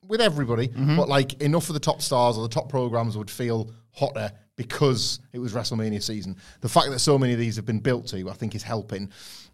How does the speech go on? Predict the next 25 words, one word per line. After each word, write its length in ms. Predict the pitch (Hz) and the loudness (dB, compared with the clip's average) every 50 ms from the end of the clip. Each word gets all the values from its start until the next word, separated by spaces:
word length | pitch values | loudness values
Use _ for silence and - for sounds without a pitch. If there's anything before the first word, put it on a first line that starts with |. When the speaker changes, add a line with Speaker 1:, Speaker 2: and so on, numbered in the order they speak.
| _ _ | _ _
Speaker 1:
elevate 420 | 135 139 139 131 110 131 123 123 123 | 2 4 4 6 6 6 4 6 4
what 160 | 131 117 131 | 4 2 2
was 120 | 127 107 | 2 2
otherwise, 600 | 123 131 123 120 117 113 113 110 107 107 - - - - _ - | 2 2 4 4 6 6 4 4 2 0 -2 -4 -4 -8 _ -4
like, 180 | 127 131 - | -4 -4 -4
just 300 | - - 214 - - - | 0 0 0 0 0 0
an 80 | 165 151 | 0 0
okay 420 | 139 127 - - 120 104 101 110 - - - | 0 0 0 -2 -2 -2 -4 -6 -10 -12 -6
episode 260 | - 147 143 120 113 | -2 0 0 0 0
Speaker 2:
Mm. 40 | - | -2
Speaker 1:
of 40 | 80 | -2
television, 380 | - 113 104 101 101 95 98 | -4 -6 -6 -4 -4 -4 -4
but 80 | 92 117 107 - | -4 -4 -4 2
better 220 | - 151 139 - 123 | 2 2 4 4 0
because 440 | 98 - - - - 135 117 101 104 | -4 -4 -4 0 0 0 0 0 -2
of 60 | 98 | -6
the 80 | 107 | -6
time 280 | 104 - 110 107 104 104 | -6 -6 -6 -6 -6 -6
of 100 | 98 92 | -8 -8
year. 160 | 95 95 92 | -8 -10 -10
Speaker 2:
You 320 | 95 - _ _ _ - 165 | -12 -16 _ _ _ -10 -6
didn't 120 | 196 165 | -2 2
really 120 | 156 139 | 2 4
get 180 | 117 135 131 - 113 | 4 2 2 0 -2
your, 260 | 107 107 113 113 | -2 0 0 0